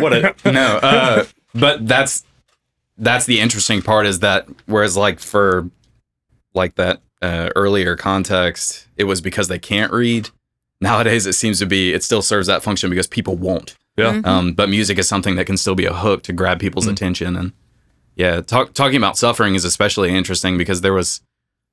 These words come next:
Speaker 1: I remember there was a book that I read when I was in, uh, college as part of, like, a church planning class, and part of the discussions that, part of one of the discussions we had to have was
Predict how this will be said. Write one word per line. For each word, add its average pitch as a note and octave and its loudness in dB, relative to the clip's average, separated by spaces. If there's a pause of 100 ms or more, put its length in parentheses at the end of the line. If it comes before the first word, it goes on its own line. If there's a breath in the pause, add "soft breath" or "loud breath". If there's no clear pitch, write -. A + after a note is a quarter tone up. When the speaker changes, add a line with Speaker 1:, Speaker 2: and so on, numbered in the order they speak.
(100)
Speaker 1:
I G2 0
remember A2 2
there G#2 2
was F#2 0
a F2 0
book G2 0
that F#2+ 2
I F#2 2
read F2+ 2
when F2+ 0
I F2+ 2
was F2+ -2
in, F2 -4
uh, F2+ -4 (260)
college F#2+ 0
as F2+ -2
part F#2+ 0
of, F2+ -4
like, F#2 0
a E2+ -4
church - -4
planning F2+ -2
class, F2+ 0
and F2 -6
part F#2+ 0
of F2 -2
the F#2 -2
discussions F2+ -4 (240)
that, - 0 (460)
part G#2+ 2
of F2+ -4
one G#2 2
of F#2+ 0
the F#2 0
discussions F2+ -4
we F2 -2
had F2+ 0
to F2 0
have F2+ 0
was F2 -4